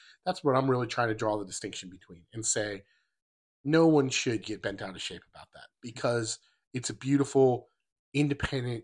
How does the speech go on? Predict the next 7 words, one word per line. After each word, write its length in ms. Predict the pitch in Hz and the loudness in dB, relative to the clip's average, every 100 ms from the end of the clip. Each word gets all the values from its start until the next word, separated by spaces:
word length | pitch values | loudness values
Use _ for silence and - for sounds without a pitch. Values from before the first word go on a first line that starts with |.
| - | -12
creative, 760 | - 127 117 123 120 120 107 - | -8 -4 -2 0 0 -2 -2 -4
artistic 480 | 107 - 120 - 117 | -6 -4 -6 -6 -8
expression 680 | 107 - 113 107 107 98 95 _ _ _ _ | -8 -4 -2 -2 -4 -10 -14 _ _ _ _
that 120 | 127 123 | -2 0
is 140 | 113 | -2
enjoyed 560 | 107 107 - 139 156 143 | -2 -4 2 6 6 6
by 400 | 123 113 110 | 4 4 2